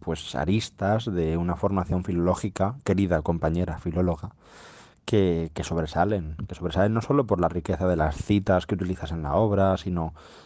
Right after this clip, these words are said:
también por ese tipo de, de imaginario y de intertextualidad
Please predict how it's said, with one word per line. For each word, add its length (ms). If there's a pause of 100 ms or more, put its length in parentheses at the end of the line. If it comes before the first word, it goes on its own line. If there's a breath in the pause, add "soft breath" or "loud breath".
también 340
por 120
ese 120
tipo 320
de, 180
de 280
imaginario 960
y 120
de 380 (180)
intertextualidad 1160